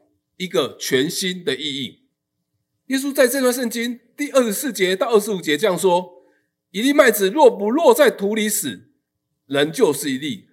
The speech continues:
若死了，就结出子粒来。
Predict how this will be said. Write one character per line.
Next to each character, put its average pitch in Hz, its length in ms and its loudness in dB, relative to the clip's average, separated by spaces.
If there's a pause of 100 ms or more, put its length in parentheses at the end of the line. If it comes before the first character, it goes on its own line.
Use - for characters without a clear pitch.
(100)
若 294 280 6
死 175 360 -2
了， 160 460 0
就 247 200 4
结 208 460 4
出 254 400 -4
子 135 540 -8
粒 170 380 -4
来。 120 400 -6